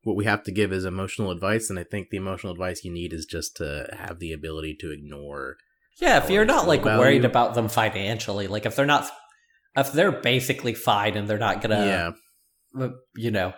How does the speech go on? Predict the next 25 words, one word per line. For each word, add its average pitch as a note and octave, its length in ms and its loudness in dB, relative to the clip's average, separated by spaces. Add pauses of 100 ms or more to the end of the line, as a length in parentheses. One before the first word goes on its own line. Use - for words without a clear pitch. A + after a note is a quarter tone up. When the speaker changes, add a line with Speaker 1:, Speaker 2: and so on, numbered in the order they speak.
Speaker 2:
buy G#2+ 360 4 (320)
prepping G#2 420 0
stuff - 380 0
until A2 320 -2
they're F2+ 180 -2
homeless, G2 640 -4 (1080)
if B2+ 120 0
this E3 160 2
is D3+ 120 8
a A2 40 2
sustainable A2+ 640 2
hobby G#2 400 2
for G2 200 -6
them, G#2 360 0 (540)
then A#2+ 180 0
I G#2+ 120 4
guess A#2 340 0
just, - 200 -4
like, A2 240 0
don't G#2 240 -2
take C3 160 2
it - 180 -6
too A#2+ 140 -4
personally. C3 1000 0
Like, A2 260 -8